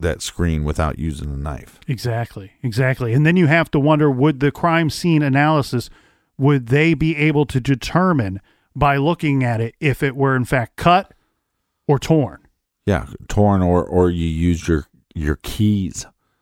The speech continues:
Speaker 1: to, to make those, um, the initial m-, incision so you could rip the screen.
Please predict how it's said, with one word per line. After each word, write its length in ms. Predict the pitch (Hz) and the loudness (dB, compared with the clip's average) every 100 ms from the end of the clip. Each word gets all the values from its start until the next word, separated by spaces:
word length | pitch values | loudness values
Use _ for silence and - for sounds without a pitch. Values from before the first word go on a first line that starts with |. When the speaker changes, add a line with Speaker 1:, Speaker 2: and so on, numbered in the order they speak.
| _ _ _ _ _ _ | _ _ _ _ _ _
Speaker 1:
to, 320 | 85 80 73 | -4 -2 -2
to 200 | - - | -4 -4
make 260 | 76 71 62 | -2 -2 -4
those, 360 | 71 73 - - - _ | -10 -10 -12 -20 -20 _
um, 460 | 76 76 67 - - - | -8 -6 -6 -12 -18 -6
the 240 | 80 76 | -4 -2
initial 460 | 76 85 80 - 73 | 0 0 0 -2 -4
m-, 400 | 71 - 78 - _ _ _ _ _ _ _ _ _ _ _ | -6 -8 -10 -10 _ _ _ _ _ _ _ _ _ _ _
incision 640 | 98 90 - 90 76 78 71 | 0 0 2 0 0 -2 -2
so 140 | 82 | -4
you 180 | 73 71 | -4 -6
could 220 | - - - - | -12 -14 -16 -6
rip 340 | 85 78 - - - _ _ _ _ _ _ _ _ _ - | -2 -2 0 -2 -2 _ _ _ _ _ _ _ _ _ -12
the 100 | - | -10
screen. 440 | - - 73 73 | -10 -10 -10 -10